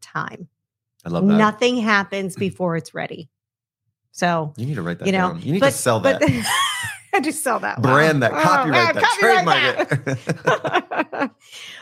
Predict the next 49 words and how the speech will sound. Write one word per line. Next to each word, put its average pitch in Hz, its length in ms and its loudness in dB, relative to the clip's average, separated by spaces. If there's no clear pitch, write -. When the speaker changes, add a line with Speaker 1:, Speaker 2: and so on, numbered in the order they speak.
Speaker 1:
Well, 302 360 2
uh, 285 80 -2
thank 370 220 2
you 359 100 2
so 269 320 2
much 269 200 2
for 269 80 -6
being 240 200 2
on 226 80 0
the 220 60 0
podcast 190 520 0
today. 190 400 0
If 269 120 -2
our 269 120 4
listeners 311 440 -4
would 240 140 -8
like 220 220 -2
to - 80 -12
get 208 80 -4
a 208 60 -4
hold 214 200 -4
of 160 120 -6
you, 170 200 -4
where 185 480 -4
can 220 220 -6
they 185 80 -4
do 220 120 -4
that? - 60 -6
Or 262 200 4
if 220 80 -8
they 240 140 4
wanna, 220 280 4
you 202 140 0
know, 185 180 0
hire 196 240 0
you 190 180 0
for 185 140 -6
their, 180 300 2
their 185 100 2
next 185 320 0
movie 185 360 0
or 190 60 2
Speaker 2:
Oh, 131 160 6
you 107 60 -4
Speaker 1:
model 196 280 4
a 202 40 2
Speaker 2:
know. 175 60 0
Speaker 1:
gig 196 240 0
or 180 280 -4